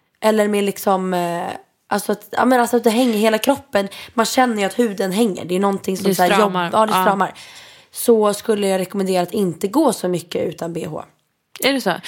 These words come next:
Speaker 1: Ja.
Speaker 2: Är inte det där en myt?
Speaker 1: Nej, för att ju mer, jag har ju börjat ha mer sport-B H på senaste tiden.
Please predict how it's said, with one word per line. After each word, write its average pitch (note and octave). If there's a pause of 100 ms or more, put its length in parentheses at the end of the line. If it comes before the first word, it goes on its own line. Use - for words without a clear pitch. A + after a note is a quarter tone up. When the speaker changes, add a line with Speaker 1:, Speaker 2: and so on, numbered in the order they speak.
(100)
Speaker 1:
Ja. E4
Speaker 2:
Är D#4
inte D#4
det D#4
där D4
en B3+ (560)
myt? G#3+ (140)
Speaker 1:
Nej, A#3
för A#3+
att A#3
ju A#3
mer, B3+
jag A#3
har A#3+
ju B3
börjat A#3+
ha G#3+
mer F#3+
sport-B -
H A3
på -
senaste E3+
tiden. -